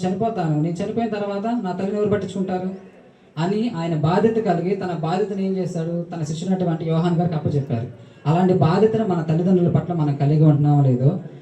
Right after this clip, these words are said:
మీరందరూ తెలుసుకోవాలని నేను తెలియజేస్తున్నాను. ఈ మూడో మాట పట్ల మనం తెలుసుకోవాల్సినటువంటి మూడే మూడు విషయాలు నేను మీకు తెలియజేస్తున్నాను. అంటే మళ్ళీ రిపీట్ చేస్తున్నాను,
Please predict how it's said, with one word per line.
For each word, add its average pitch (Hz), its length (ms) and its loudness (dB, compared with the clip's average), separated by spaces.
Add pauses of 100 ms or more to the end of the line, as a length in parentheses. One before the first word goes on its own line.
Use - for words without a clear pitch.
(120)
మీరందరూ 147 320 4
తెలుసుకోవాలని 156 600 -2
నేను 147 120 0
తెలియజేస్తున్నాను. 131 760 -4 (1500)
ఈ 165 80 0
మూడో 214 300 10
మాట 202 200 2
పట్ల 160 380 -2
మనం 160 160 -2
తెలుసుకోవాల్సినటువంటి 156 760 -4
మూడే 175 320 -4
మూడు 151 140 -6
విషయాలు 147 340 -4
నేను 139 120 -6
మీకు 135 100 -6
తెలియజేస్తున్నాను. 139 480 -4
అంటే 135 120 -2
మళ్ళీ 151 200 0
రిపీట్ 147 260 2
చేస్తున్నాను, 127 600 -2